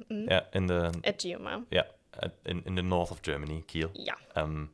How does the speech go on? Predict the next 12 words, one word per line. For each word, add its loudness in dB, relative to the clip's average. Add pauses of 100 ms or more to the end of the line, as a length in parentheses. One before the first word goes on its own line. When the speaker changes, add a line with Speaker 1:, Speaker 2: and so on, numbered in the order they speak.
(800)
Speaker 2:
and, 0 (120)
uh, 6
th-, -12 (160)
in 4
that 6
you -2
said, 2 (180)
or, 8
or 4
you -2
didn't 0
say, 0